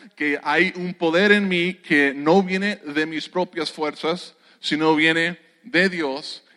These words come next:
Y Él me ha empoderado para hacer su voluntad. Y yo quiero hablar acerca de tres cosas el día de hoy que, que Dios te ha dado para empoderarte, para que tú hagas lo que Él quiera.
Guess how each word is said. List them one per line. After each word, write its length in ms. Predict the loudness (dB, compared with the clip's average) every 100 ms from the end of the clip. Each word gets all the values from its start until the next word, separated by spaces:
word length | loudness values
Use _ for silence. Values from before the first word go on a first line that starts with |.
| _
Y 180 | -2 2
Él 240 | 2 2
me 120 | 0
ha 80 | -2
empoderado 1000 | -2 -8 -2 2 4 4 4 2 -4 -8 -12 _ _ _ _ _ _ _
para 320 | 2 4 0
hacer 480 | -4 -10 -4 -2 -2
su 300 | -4 0 4
voluntad. 760 | 6 4 2 -6 -6 -4 -6 -10 _ -4
Y 80 | 4
yo 140 | 4
quiero 240 | 4 0
hablar 320 | 0 0 -2 -4
acerca 600 | -10 -6 -4 -2 -4 -6 -10
de 120 | -2 -2
tres 420 | 4 6 6 4
cosas 420 | 2 2 0 -4
el 140 | -4
día 180 | 0 2
de 60 | 2
hoy 320 | 2 0 -2 -10 -20 _
que, 480 | 2 4 4 0 -8
que 240 | -4 -2
Dios 340 | 2 2 0 -4 -2
te 100 | 0
ha 160 | 0
dado 400 | -2 -2 -2 -4
para 220 | -2 -2 -2
empoderarte, 1120 | -4 -8 -2 -2 0 -2 -2 -4 -8 -16 -18 _ _ _ _ _
para 200 | -4 -4
que 100 | -2
tú 160 | -2 -2
hagas 200 | -2 -4
lo 120 | -6
que 120 | -6
Él 100 | -8
quiera. 240 | -4 -6